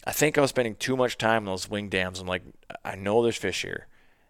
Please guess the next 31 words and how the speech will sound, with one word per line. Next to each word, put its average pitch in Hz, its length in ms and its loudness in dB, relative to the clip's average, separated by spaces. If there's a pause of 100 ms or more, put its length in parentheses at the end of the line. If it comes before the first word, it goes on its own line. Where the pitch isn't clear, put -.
(160)
and 92 140 -6
just 90 240 -6
trying 95 260 0
to 87 60 -2
get 90 160 0
'em 90 40 -12
to 87 60 -12
bite. 90 380 -6
Instead, 113 560 6 (160)
I - 40 -12
should 110 200 -4
have 101 160 2 (320)
maybe 107 580 0 (1160)
done 110 140 4
a 104 60 2
little 107 160 4
more 101 200 4
run 107 200 6
and 101 120 0
gun 92 400 4 (500)
and 92 200 -6
just 92 280 -6 (320)
hit 123 220 -2
the 104 120 4
active 92 300 4
fish - 440 -8 (180)
and 95 100 -16
just - 240 -10 (220)
zip - 240 -4
around. 92 380 0
Because 90 360 -4